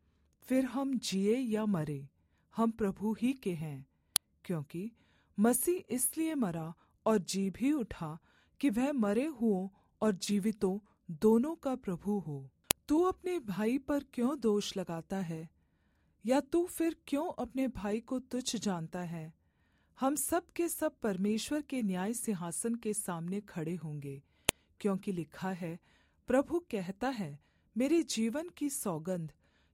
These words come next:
कि हर एक घुटना मेरे सामने टिकेगा और हर एक जीभ परमेश्वर को अंगीकार करेगी।" तो फिर हम में से हर एक परमेश्वर को अपना-अपना लेखा देगा।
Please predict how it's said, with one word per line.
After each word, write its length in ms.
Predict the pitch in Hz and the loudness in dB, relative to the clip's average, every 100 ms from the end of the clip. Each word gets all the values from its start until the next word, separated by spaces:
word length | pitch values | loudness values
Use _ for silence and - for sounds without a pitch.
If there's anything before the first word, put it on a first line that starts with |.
| - | 0
कि 120 | 285 | 0
हर 440 | 277 - 262 339 - 277 | 0 0 2 2 0 -2
एक 200 | 311 - | -4 -4
घुटना 400 | 214 220 - 240 | -4 -2 0 0
मेरे 280 | 254 233 233 | 2 0 -2
सामने 480 | - 185 170 185 220 | -4 -4 -2 0 0
टिकेगा 640 | 208 165 185 208 160 147 - _ _ _ - | 0 -2 0 0 -4 -8 -14 _ _ _ 0
और 160 | 240 | 0
हर 240 | 208 262 302 | 2 2 4
एक 220 | 349 240 | 2 -2
जीभ 380 | - 233 262 277 - | -2 0 0 -2 -2
परमेश्वर 640 | 202 185 196 226 - 277 285 | 0 2 2 2 2 0 0
को 140 | 240 | -2
अंगीकार 640 | - 190 175 180 170 180 226 | -2 -2 -2 -2 0 0 0
करेगी।" 560 | 170 160 147 151 143 - _ _ - - _ _ | -2 -2 -4 -8 -10 -14 _ _ -6 -6 _ _
तो 100 | 208 | 0
फिर 360 | - 175 170 208 _ _ _ _ _ - | 0 -2 -4 -6 _ _ _ _ _ 0
हम 140 | 277 | 2
में 180 | 320 349 | 2 0
से 200 | - 370 | 0 -2
हर 300 | 277 240 285 | 0 0 2
एक 160 | 339 - | 0 0
परमेश्वर 580 | 233 190 190 226 - 320 | -2 2 2 2 0 -2
को 160 | - 285 | -2 -2
अपना-अपना 800 | - 190 - 254 269 - 240 220 | -2 -6 -2 -2 -2 -2 -2 0
लेखा 400 | 175 165 - 190 | 0 -4 -4 -2
देगा। 420 | 156 143 139 | -2 -4 -10